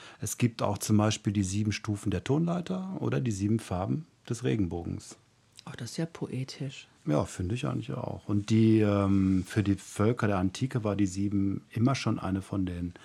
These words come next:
Speaker 1: Göttern bevorzugte Zahl. Auf ihrer Basis entstanden damals Mondkalender oder sie hat es ihnen ermöglicht, gewisse Naturabläufe dann vorauszusagen. Aber es gibt zum Beispiel was Interessantes. Also wenn man Menschen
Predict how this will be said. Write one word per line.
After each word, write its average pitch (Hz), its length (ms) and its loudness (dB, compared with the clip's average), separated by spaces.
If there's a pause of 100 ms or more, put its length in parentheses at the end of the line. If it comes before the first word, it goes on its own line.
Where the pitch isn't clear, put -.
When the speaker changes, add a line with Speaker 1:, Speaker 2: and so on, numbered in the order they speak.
(340)
Speaker 1:
Göttern 107 340 4
bevorzugte 90 720 -6
Zahl. 156 340 -2 (800)
Auf - 220 -8
ihrer 101 260 0
Basis 92 460 0
entstanden 95 600 0
damals 104 540 2
Mondkalender 143 960 4
oder 101 220 2
sie 95 300 -4 (260)
hat 110 240 -2
es 113 160 -4
ihnen 104 260 4
ermöglicht, 104 680 2
gewisse 107 360 0
Naturabläufe 104 760 -2
dann 95 200 0
vorauszusagen. 82 1040 0 (160)
Aber 101 180 4
es 101 100 2
gibt 131 200 2
zum 123 160 4
Beispiel 117 480 4
was 104 180 0
Interessantes. 131 680 0
Also 95 240 -2
wenn 101 120 4
man 113 240 6
Menschen 135 640 4